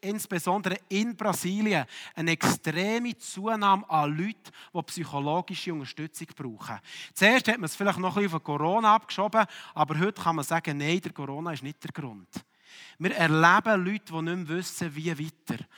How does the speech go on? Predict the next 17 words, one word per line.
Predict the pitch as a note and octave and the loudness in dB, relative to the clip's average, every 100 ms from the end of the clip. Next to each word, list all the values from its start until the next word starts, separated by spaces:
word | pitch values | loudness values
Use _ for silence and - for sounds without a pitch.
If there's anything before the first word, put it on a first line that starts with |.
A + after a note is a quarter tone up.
| - | -14
Und | - E3+ | -2 6
manchmal | G3+ C#4 C4 - A2+ | 6 6 0 -4 -2
kommt | A3+ D#4+ - | 0 0 -2
es | G3+ | 0
mir | A3+ A#3+ | 0 0
vor, | - G#3+ F#3+ F3+ B3 C#4+ - _ _ - _ - | -2 0 4 6 4 2 -10 _ _ -20 _ -4
dass | F#3 - | -2 0
die | E3+ | 2
Leute | E3+ A3+ - - _ _ _ _ _ - | 2 0 -4 -20 _ _ _ _ _ -6
nicht | D3 G#3+ | -2 -2
mehr | A3+ B2+ | -4 -6
wissen, | D#3+ A3 - - A#2+ F#2 - _ - _ | -8 -8 -8 -8 -8 -10 -16 _ -20 _
wer | B2 C#3+ E3 G3 G3+ - _ | 0 4 6 4 2 -6 _
das | D#3+ D3 | -4 -2
sie | D#3+ | -2
überhaupt | D#3+ C3+ D3 E3+ - | -4 -6 -8 -10 -12
sind. | - D3 | -10 -10